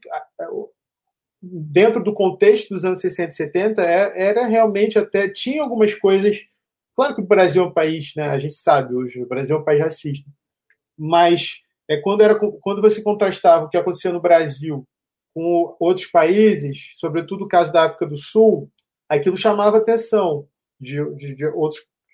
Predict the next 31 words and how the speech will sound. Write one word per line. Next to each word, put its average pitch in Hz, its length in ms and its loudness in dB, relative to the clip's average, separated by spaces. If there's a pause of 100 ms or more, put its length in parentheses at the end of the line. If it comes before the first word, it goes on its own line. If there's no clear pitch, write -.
(260)
sobretudo 160 460 -6
dos 202 160 -10
países, 185 500 2 (400)
de 202 60 4
alguns, 196 260 2 (480)
olhavam, 151 320 4
"Pô, 151 220 0
então 151 260 -6
tem 185 220 -4
aqui, 190 180 -4
talvez 208 380 4
tenha 208 160 2
aqui 190 120 -4
alguma 175 280 -2
coisa 165 200 -4
diferente", 156 880 -4 (440)
né? 175 260 -2 (400)
É, 131 600 -6 (100)
enfim, 143 460 -8 (1400)
do 151 80 -10
ponto 175 280 0
de 160 140 -4
vista, 170 520 2
até 226 300 2
mesmo 262 260 0
em - 20 4
relação 233 260 4
aos 220 80 4
Estados 208 300 2
Unidos, 175 680 0
né? 165 280 -8